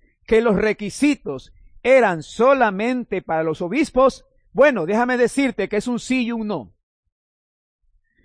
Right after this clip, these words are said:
Es un sí, porque los líderes definitivamente deben ser irreprensibles. Pero también es, es un no, porque todos los creyentes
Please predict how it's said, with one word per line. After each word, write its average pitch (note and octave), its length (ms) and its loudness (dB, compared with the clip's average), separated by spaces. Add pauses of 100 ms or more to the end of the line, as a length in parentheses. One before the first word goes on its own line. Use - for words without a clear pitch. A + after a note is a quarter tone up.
(320)
Es C4+ 140 0
un D#4+ 120 -2
sí, A#3 340 -2 (880)
porque G#3 220 -2
los A#3 140 2
líderes C4+ 580 4 (520)
definitivamente B3 960 0
deben G#3+ 200 -2
ser A#3 180 2
irreprensibles. A#3+ 880 0 (1300)
Pero A#3 240 4
también C4 420 0
es, C4+ 320 -6 (540)
es A3 120 -8
un D4 140 -2
no, D#4+ 480 2 (800)
porque A3 420 2
todos C#4 800 4
los A#3+ 340 4
creyentes A3+ 1000 0